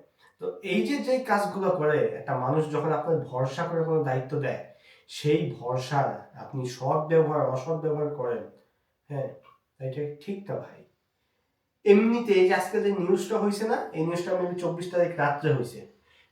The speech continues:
বিশ্বাস করেন, এটা পুরা ইতালিতে বাংলাদেশিদের নাম মানে বদনাম হয়ে যাবে। আমার কথা মিলে না। ইতালিতে মানে বাংলাদেশিরা এখন এক কথায় না, ইতালিয়ানরা কুয়ে বসে আমরা দালাল।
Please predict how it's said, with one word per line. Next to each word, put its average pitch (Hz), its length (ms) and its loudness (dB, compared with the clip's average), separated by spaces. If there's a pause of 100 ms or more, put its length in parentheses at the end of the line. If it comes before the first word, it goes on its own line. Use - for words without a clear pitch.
(120)
বিশ্বাস 175 680 -2
করেন, 127 280 0
এটা 175 640 2 (160)
পুরা 185 420 0
ইতালিতে 220 560 4
বাংলাদেশিদের 185 880 2 (360)
নাম 131 520 2
মানে 202 160 4
বদনাম 160 400 4
হয়ে 123 200 0
যাবে। - 180 -12 (320)
আমার - 180 -6
কথা 277 300 2
মিলে 254 340 2
না। - 220 0 (840)
ইতালিতে 226 720 -2 (260)
মানে 190 200 0
বাংলাদেশিরা 233 640 4
এখন 226 340 2
এক 208 260 -2
কথায় - 420 0 (120)
না, 180 240 2
ইতালিয়ানরা 226 440 2
কুয়ে 202 300 0
বসে 170 240 2
আমরা 147 180 0
দালাল। 110 300 -6